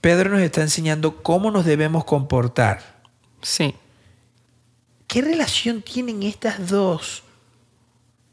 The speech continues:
Speaker 1: estas dos esce-, estos dos escenarios con el principio que es sean santos?
Speaker 2: Ujú.
Speaker 1: Entonces,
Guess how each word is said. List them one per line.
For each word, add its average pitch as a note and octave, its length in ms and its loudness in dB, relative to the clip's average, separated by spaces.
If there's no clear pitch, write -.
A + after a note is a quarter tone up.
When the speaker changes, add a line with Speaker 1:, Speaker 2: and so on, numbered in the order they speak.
Speaker 1:
estas G3 320 0
dos G3+ 140 2
esce-, F3 280 -2
estos F#3+ 240 0
dos G#3 140 4
escenarios C#3 840 0
con E3+ 200 2
el D#3+ 160 2
principio G#3+ 760 0
que E3 300 2
es - 220 -6
sean D#3+ 480 0
santos? B2 640 0
Speaker 2:
Ujú. D3 440 -2
Speaker 1:
Entonces, D3+ 400 0